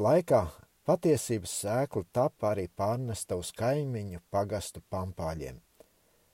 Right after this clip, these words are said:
Pirmie, kas no turieniešiem tapa ticīgi, bija Garensu un Pelēķu māju saimnieki. Abi šie vīri, izdzirduši par jauno ticību Lielezerē,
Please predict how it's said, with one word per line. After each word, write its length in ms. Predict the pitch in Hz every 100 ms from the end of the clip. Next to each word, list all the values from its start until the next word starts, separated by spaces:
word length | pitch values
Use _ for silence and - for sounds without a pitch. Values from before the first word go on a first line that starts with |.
| _ -
Pirmie, 360 | 110 101 123 143 -
kas 180 | 123 -
no 140 | 117
turieniešiem 800 | 95 - 143 151 139 127 - 107 -
tapa 300 | 120 - -
ticīgi, 600 | - 156 - 135 107 - - _ _ _
bija 280 | 85 98 90
Garensu 580 | 107 147 170 156 - 113
un 140 | 95 85
Pelēķu 600 | - 135 143 127 104 95 90
māju 340 | 98 107 110
saimnieki. 720 | - 107 92 85 76 - - _ _ _ _ _ _ _ _ _ _ _ -
Abi 220 | 104 98
šie 240 | - 101 85
vīri, 420 | 98 123 151 - _ _ _ _ _ _ -
izdzirduši 640 | 139 156 143 123 127 - -
par 160 | 110 92
jauno 400 | 131 127 104 90
ticību 580 | - 123 110 90 87
Lielezerē, 640 | 92 156 156 120 120 110